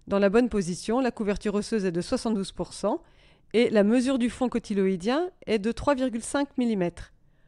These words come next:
En mauvaise position, la couverture osseuse est diminuée à cinquante pour cent et celle du fond cotyloïdien est de trois virgule six millimètres. La mesure de F C est donc identique quelle que soit la position. Cette notion est fondamentale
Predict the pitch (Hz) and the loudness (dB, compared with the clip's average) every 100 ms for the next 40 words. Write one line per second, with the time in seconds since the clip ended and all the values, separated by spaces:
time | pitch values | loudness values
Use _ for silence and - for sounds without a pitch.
0 | _ _ _ _ - 240 254 233 226 - | _ _ _ _ 0 4 6 6 2 0
1 | 202 170 - 233 302 - 226 - 233 233 | -4 -4 -2 0 0 0 -2 0 0 0
2 | 240 226 220 220 196 175 240 254 240 202 | 0 0 0 0 0 0 2 4 4 4
3 | - 196 185 180 170 - - 247 - _ | 2 -4 -4 -4 -6 -8 -4 -4 -4 _
4 | _ _ _ 226 233 262 226 240 - 269 | _ _ _ 0 4 4 6 2 0 0
5 | 269 233 214 190 190 156 233 302 - 226 | 0 -2 -2 0 -2 0 -2 -2 0 0
6 | 202 214 - 277 233 214 190 - - 302 | 2 -2 0 -2 0 -2 -4 -4 -4 -4
7 | - 220 226 214 170 - - _ _ _ | -4 -2 0 0 -2 -4 -14 _ _ _
8 | _ _ _ _ _ 196 233 247 226 226 | _ _ _ _ _ 0 2 4 4 2
9 | 202 190 - 190 - 294 311 - 196 240 | 2 0 -2 -4 -2 -2 0 -2 0 0
10 | 277 - - 294 247 254 - 320 - - | -2 -6 -6 -2 0 -2 0 -4 -4 -8
11 | - 285 - 262 - 254 240 233 196 202 | -2 -2 0 -2 0 0 0 0 -2 -4
12 | - 180 160 _ _ _ _ _ _ _ | -6 -6 -6 _ _ _ _ _ _ _
13 | - 262 233 247 - 226 202 - - 285 | -4 0 2 2 0 0 0 -2 -2 0
14 | 233 220 226 220 302 | 0 0 0 0 0